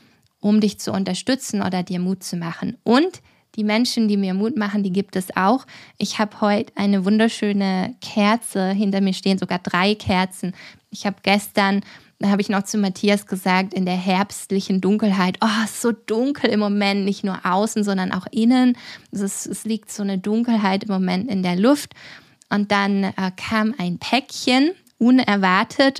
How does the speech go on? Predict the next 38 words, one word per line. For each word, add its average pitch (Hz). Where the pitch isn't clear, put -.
und 196
Matthias 208
hat's 202
gleich 180
aufgemacht, 240
weil 185
er 185
dachte, 185
„Boah, 196
mal 180
gucken, 233
hat 220
Lea 196
irgendwas 190
bestellt?“ 196
Und 208
dann 208
hat 202
er 190
mich 202
gerufen 196
und 190
gesagt, -
„Hier 277
ist -
ein 208
Geschenk 220
gekommen.“ -
Und 185
da 190
ist -
vom 180
Carsten 220
aus -
der 180
Werkstatt 220
des 220
Lichts -